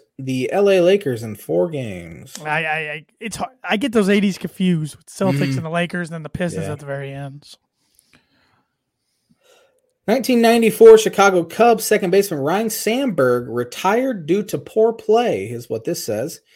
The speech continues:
Speaker 1: He forfeits his fifteen point seven million dollars of his twenty-five million dollar contract. He did end up coming back and playing three more years
Speaker 2: I was gonna say,
Speaker 1: after that
Speaker 2: I thought he
Speaker 1: year.
Speaker 2: retired, like, ninety-six or ninety-seven.
Speaker 1: Ninety-seven was his last year.
Speaker 2: Okay.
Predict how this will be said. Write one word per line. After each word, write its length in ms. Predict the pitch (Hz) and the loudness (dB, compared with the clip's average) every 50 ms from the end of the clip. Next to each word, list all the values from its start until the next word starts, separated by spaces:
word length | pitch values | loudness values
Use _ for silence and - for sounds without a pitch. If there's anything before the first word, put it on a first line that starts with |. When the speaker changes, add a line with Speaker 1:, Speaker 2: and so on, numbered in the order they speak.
| _ _ _ _ | _ _ _ _
Speaker 1:
He 140 | - 151 147 | -10 -10 -8
forfeits 460 | - - 196 208 202 202 190 175 - | -2 0 0 0 2 0 -2 -6 -4
his 140 | - 151 - | -6 -8 -6
fifteen 400 | - 190 185 180 - - 185 175 | -2 -2 -2 -2 -2 -6 -6 -6
point 260 | 170 - 180 160 151 151 | -6 -6 -6 -6 -6 -6
seven 460 | - - 170 165 156 156 143 135 135 | -2 0 0 0 0 -2 -6 -4 -4
million 420 | 143 151 156 165 165 156 151 147 | -2 0 0 0 0 -2 -4 -4
dollars 380 | 135 139 147 151 151 147 135 135 | -4 -2 0 0 0 0 0 -2
of 100 | 135 123 | -6 -6
his 160 | 120 117 - | -8 -10 -12
twenty-five 500 | _ - 180 170 143 - 151 143 135 123 | _ -10 -8 -8 -8 -6 -4 -4 -4 -4
million 300 | 123 127 131 135 127 120 | -6 -6 -6 -6 -6 -6
dollar 220 | 123 120 117 107 | -6 -6 -6 -8
contract. 760 | - _ - - 190 190 175 - 110 107 104 110 110 _ _ _ _ _ _ _ _ _ _ | -8 _ -10 -8 -8 -8 -6 -6 -6 -6 -6 -8 -10 _ _ _ _ _ _ _ _ _ _
He 120 | - 123 | -8 -2
did 160 | 143 196 226 240 | 4 4 4 4
end 180 | 202 156 131 | 4 2 2
up 240 | 131 117 - - _ _ _ _ | 0 -2 -4 -8 _ _ _ _
coming 300 | - - 170 165 139 123 113 | -6 -4 -4 -4 -4 -4 0
back 280 | 131 143 175 180 180 | 0 2 2 2 0
and 120 | 151 120 - | -2 -8 -8
playing 260 | - 156 180 165 131 | -6 -6 -4 -4 -4
three 240 | - - 131 135 131 | -6 -6 -6 -6 -4
more 180 | 127 127 123 | -4 -4 -4
years 120 | 120 123 127 | -4 -2 0
Speaker 2:
I 40 | 262 | 0
was 80 | 220 | 2
gonna 120 | 220 262 233 - | 2 2 2 2
say, 80 | 349 | 0
Speaker 1:
after 100 | - 233 | -2 -2
that 160 | 170 214 185 220 | -2 -2 -2 -2
Speaker 2:
I 60 | 262 | -2
thought 120 | - 285 247 | -2 -2 -2
he 40 | |
Speaker 1:
year. 80 | 208 190 | -2 -2
Speaker 2:
retired, 260 | 170 - 202 202 196 | -2 -2 -2 0 0
like, 140 | 190 185 175 | -2 -2 -2
ninety-six 440 | 185 196 202 190 - - 220 - - | -2 -2 -2 -4 -4 -6 -8 -6 -4
or 40 | 202 | -2
ninety-seven. 380 | 208 190 165 - 233 247 - 151 | -2 -2 -2 -2 -2 -2 -2 0
Speaker 1:
Ninety-seven 720 | 131 131 135 135 127 120 - - 160 175 175 151 131 117 | 0 0 0 -2 -2 -4 -2 2 4 6 6 4 2 -2
was 140 | 113 110 - - | -6 -8 -8 -10
his 160 | 117 110 107 | -10 -8 -6
last 380 | 107 104 104 101 - - - | -4 -4 -4 -6 -6 -10 -12
year. 320 | - 101 101 95 95 95 - | -8 -6 -6 -4 -6 -6 -6
Speaker 2:
Okay. 120 | 180 165 | -8 -10